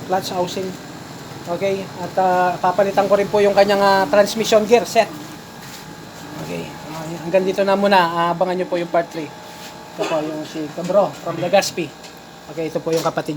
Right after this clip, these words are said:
niya. Okay. Okay, guys, shout out sa inyong lahat. Okay, bye-bye.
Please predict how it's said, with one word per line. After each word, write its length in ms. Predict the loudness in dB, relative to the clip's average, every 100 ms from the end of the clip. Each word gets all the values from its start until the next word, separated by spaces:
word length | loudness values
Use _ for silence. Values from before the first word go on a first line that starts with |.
| -6
niya. 80 | -8 -12 -20 -20 -20 -14
Okay. 160 | -14 -14 -18 -18 -16 -16 -18 -18 -18 -16 -16 -16 -16 -16 -16 -6
Okay, 120 | -2 6
guys, 240 | 6 6
shout 240 | 0 2
out 160 | 2 0
sa 80 | -6
inyong 240 | -8 -6
lahat. 160 | -6 -8 -14 -14 -12
Okay, 140 | -12 -14
bye-bye. 560 | -14 -14 -12 -12 -12